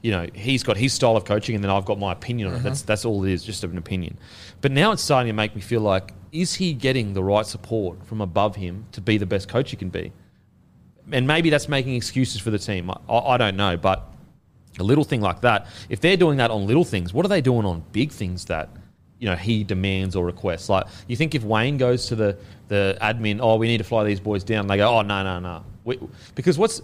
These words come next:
Speaker 1: what's really interesting about it as well is, like, they're making a judgment call on what is best for the squad by not sending the guys down there. So they're actually saying to Madge, "No, no, we disagree with what you think is good for the squad. This is what's happening,"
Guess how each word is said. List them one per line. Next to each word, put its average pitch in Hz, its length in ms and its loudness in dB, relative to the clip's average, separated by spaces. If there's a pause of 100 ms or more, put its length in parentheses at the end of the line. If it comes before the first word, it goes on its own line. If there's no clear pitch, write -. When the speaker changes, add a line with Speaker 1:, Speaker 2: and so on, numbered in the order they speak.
(120)
Speaker 1:
what's 185 180 -4
really 170 160 2
interesting 151 280 -2
about 117 200 4
it 104 40 2
as 98 120 -4
well 110 160 4
is, 95 120 0
like, 95 180 2 (920)
they're 143 300 6
making 160 420 2
a - 20 6
judgment 110 460 2
call 95 400 2
on 104 160 2
what 107 160 4
is 92 140 0
best - 340 0
for - 100 -10
the 98 100 -6
squad 92 420 -4 (280)
by 101 120 -4
not 98 220 -2
sending 95 340 -4
the 90 40 -8
guys 90 280 -2
down 90 240 -2
there. 87 120 -8 (280)
So - 160 0
they're 147 240 6
actually 151 240 2
saying 127 420 2
to 120 100 -2
Madge, 101 480 0 (600)
"No, 123 120 4
no, 113 160 6
we 113 300 4
disagree 120 520 4
with 104 200 2
what 113 220 2
you 113 160 0
think 107 240 -4
is 92 80 0
good 92 180 -2
for - 80 -8
the 92 100 -2
squad. 92 380 -2 (380)
This 104 180 -2
is 95 140 2
what's 95 180 -2
happening," 90 420 -6